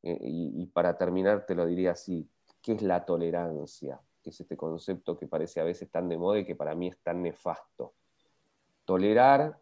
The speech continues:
¿sí? Es soportar lo que preferiría que no exista. Porque si no existiese no tendría que tolerarlo. Entonces no tenemos que construir desde la tolerancia, tenemos que construir desde el diálogo, ¿sí?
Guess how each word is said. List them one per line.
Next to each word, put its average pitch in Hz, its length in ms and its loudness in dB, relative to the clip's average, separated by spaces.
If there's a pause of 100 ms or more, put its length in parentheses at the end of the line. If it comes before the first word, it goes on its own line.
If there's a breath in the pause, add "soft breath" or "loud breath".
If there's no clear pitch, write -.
¿sí? 110 440 -6
Es 95 180 -6
soportar 139 1040 2 (720)
lo 90 220 -2
que 95 120 -4
preferiría 101 580 0
que 98 120 -2
no 95 60 0
exista. - 540 -10 (1600)
Porque 90 240 -2
si 98 160 -8
no 107 80 4
existiese 131 540 0
no 98 120 2
tendría 98 280 2
que 92 80 2
tolerarlo. 85 640 -2 (960)
Entonces 104 340 -2
no 113 140 2
tenemos 113 320 4
que 95 100 -6
construir 92 640 -2
desde 90 200 -4
la 85 160 -2
tolerancia, 80 640 -2
tenemos 107 260 -2
que - 20 -2
construir 98 320 -4
desde 90 240 -4
el 78 100 -6
diálogo, 65 540 -6 (680)
¿sí? - 60 -14